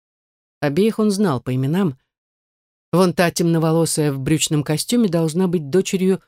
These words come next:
лорда Севера, Гвин Умильтон. А вторая —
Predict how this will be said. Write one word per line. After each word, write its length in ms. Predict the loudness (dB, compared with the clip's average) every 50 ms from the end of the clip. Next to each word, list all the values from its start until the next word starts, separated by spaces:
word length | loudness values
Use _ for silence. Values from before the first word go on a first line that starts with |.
| _ _ _ _ _
лорда 400 | -2 0 2 2 2 2 0 0
Севера, 580 | -2 0 0 0 0 0 0 0 -2 -2 -4 -8 _ _ _ _ _ _ _ _ _ _ _ _ _ -2
Гвин 420 | 0 2 4 4 4 2 2 -2 -4 -4
Умильтон. 640 | -2 0 0 0 -2 -4 -6 -6 -6 -6 -6 -8 _ _ _ _ _ _ _ _ _ _ _ _ _ _ _ _
А 60 | -6 -6
вторая — 580 | -4 -2 -2 0 2 2 0 0 -2 -4 -8